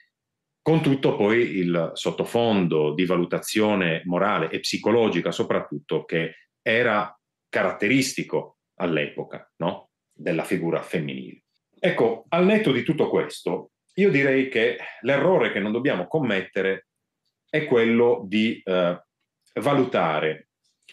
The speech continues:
queste questioni sulla base delle nostre coordinate morali e valoriali. Un errore, mm, che non si dovrebbe compiere, ma che purtroppo l'abbiamo osservato anche noi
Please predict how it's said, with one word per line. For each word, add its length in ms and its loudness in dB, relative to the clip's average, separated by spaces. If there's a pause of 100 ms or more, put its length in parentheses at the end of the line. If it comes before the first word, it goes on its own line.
(760)
queste 840 0
questioni 880 0 (560)
sulla 280 2
base 300 2
delle 460 0
nostre 560 -2
coordinate 1040 0
morali 720 0 (320)
e 140 -4
valoriali. 760 0 (1300)
Un 140 2
errore, 680 2 (220)
mm, 480 -18
che 400 -2 (1160)
non 300 2
si 140 -2
dovrebbe 420 0
compiere, 500 2
ma 180 0
che 140 -4
purtroppo 760 -2
l'abbiamo 340 0
osservato 520 -2
anche 200 -6
noi 340 0